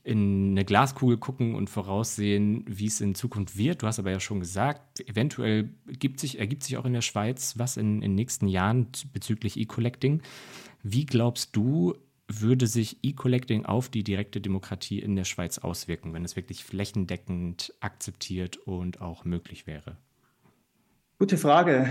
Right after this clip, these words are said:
Speaker 2: Ähm, ich persönlich hoffe mir, dass mehr Personen dank E-Collecting sich mit der Demokratie beschäftigen, einfach weil sie einbezogen werden und vielleicht mitsprechen können, ähm,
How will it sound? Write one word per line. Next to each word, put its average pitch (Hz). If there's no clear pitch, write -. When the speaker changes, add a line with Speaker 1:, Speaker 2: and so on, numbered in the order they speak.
Speaker 2:
Ähm, 160
ich 202
persönlich 185
hoffe 196
mir, 185
dass -
mehr 151
Personen 160
dank 151
E-Collecting 165
sich -
mit 139
der 135
Demokratie 135
beschäftigen, 196
einfach 165
weil 139
sie 135
einbezogen 180
werden 180
und 135
vielleicht -
mitsprechen 160
können, 185
ähm, 131